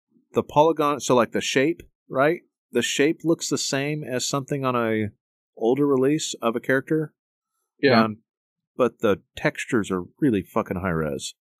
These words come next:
Speaker 2: Yeah.
Speaker 1: And the lighting is way better, and it's got H D R support. So, like, the original Mass Effect ran at seven twenty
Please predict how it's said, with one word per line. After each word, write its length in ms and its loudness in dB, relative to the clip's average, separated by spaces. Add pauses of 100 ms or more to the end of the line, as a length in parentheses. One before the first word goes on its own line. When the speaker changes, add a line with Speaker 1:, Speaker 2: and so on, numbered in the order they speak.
(680)
Speaker 2:
Yeah. 220 4
Speaker 1:
And 100 0
the 60 2
lighting 420 2
is 160 -6
way 160 2
better, 340 0
and 120 -2
it's 160 -8
got 140 0
H 200 0
D 100 2
R 140 4
support. 420 -4
So, 180 -2
like, 200 0
the 120 2
original 340 0
Mass 280 -2
Effect 260 -2
ran 140 0
at 80 -8
seven 340 0
twenty 520 -4